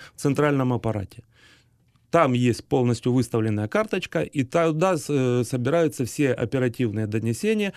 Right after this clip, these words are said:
э, которые после проверки ложатся в досье этого агента. Естественно, это его послужной список, и дальше идут и звания, и награды, и секретными указами президент награждает разведчиков, то есть это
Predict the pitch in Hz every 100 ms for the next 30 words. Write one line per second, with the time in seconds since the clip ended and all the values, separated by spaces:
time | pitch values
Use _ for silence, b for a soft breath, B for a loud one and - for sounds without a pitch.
0 | B B B - 120 117 135 143 135 117
1 | 110 127 - 113 - 147 214 214 - 156
2 | 135 131 123 175 175 135 117 120 - 143
3 | - 123 120 113 104 95 87 - - b
4 | b b 131 - 165 - 120 113 110 107
5 | 104 117 151 147 185 - 269 254 220 -
6 | - 170 170 156 135 151 185 160 135 117
7 | B B B 147 131 131 170 175 214 208
8 | 190 160 156 165 190 170 160 - 151 147
9 | 139 127 123 117 160 160 156 147 131 131
10 | 123 175 135 135 123 120 131 117 135 123
11 | 135 123 113 B B - 143 127 123 113
12 | 123 180 180 151 - 143 131 131 143 131
13 | - 120 123 107 123 110 120 120